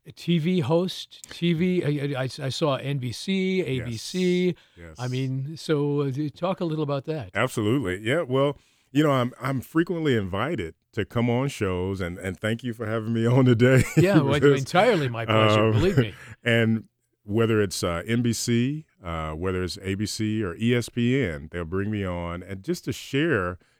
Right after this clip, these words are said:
Speaker 2: you know, my, you know, I hate to say it, but my expertise, you know, about certain topics relative to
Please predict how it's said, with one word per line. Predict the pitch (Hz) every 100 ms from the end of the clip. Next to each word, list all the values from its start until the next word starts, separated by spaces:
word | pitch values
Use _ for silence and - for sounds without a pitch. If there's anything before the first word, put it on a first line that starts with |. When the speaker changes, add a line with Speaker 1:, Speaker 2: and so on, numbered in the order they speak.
| -
Speaker 2:
you |
know, | 165
my, | 120 101 98 98 _ _ 95 _
you | 123 110
know, | 76
I |
hate | 78 82
to |
say | 78 95
it, | 78
but | 80
my | 82 92
expertise, | 107 - 107 - 151 104 -
you | 131
know, | 107 107 110
about | 95 87 110 110
certain | - 123 107 98
topics | 98 87 - 71 -
relative | 92 92 - 92 80
to | - 87 82